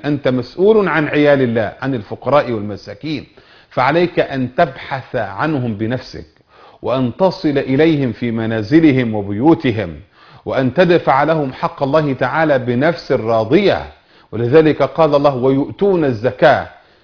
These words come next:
فالزكاة ليست ضريبة، وليست كلفة، وليست غرامة تدفعها وأنت كاره،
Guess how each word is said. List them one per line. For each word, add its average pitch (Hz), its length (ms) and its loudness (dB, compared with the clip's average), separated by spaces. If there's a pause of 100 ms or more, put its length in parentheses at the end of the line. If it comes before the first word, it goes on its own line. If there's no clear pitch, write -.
(180)
فالزكاة 190 920 2 (260)
ليست 170 580 2 (880)
ضريبة، 143 640 4 (720)
وليست 175 500 6 (300)
كلفة، 135 680 2 (460)
وليست 165 560 4
غرامة 190 480 2
تدفعها 170 880 0
وأنت 135 380 0
كاره، 160 540 0